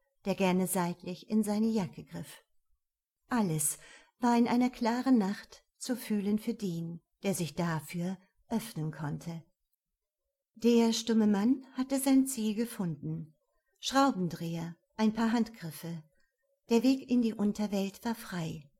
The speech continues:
Die halbhohe Röhre erschloss ein riesiges Tunnelsystem. Pariser Kanalisation. Mittig der Röhre lief ein dünnes Rinnsal stinkenden Wassers. Der Mann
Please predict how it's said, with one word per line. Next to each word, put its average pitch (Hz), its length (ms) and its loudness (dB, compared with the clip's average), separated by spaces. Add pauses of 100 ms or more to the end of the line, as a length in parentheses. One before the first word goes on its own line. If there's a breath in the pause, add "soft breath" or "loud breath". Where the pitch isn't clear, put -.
(600)
Die 226 140 4
halbhohe 226 640 2
Röhre 214 420 -2
erschloss 226 600 -4
ein 190 160 -2
riesiges 214 540 -4
Tunnelsystem. 165 1000 -4 (460)
Pariser 180 840 -2
Kanalisation. 175 1120 -4 (880)
Mittig 226 400 2
der 202 220 0
Röhre 208 280 0
lief 214 300 -2
ein 190 160 -2
dünnes 226 480 0
Rinnsal 202 500 -2
stinkenden 208 680 -2
Wassers. - 560 -8 (680)
Der 240 180 6
Mann 269 440 6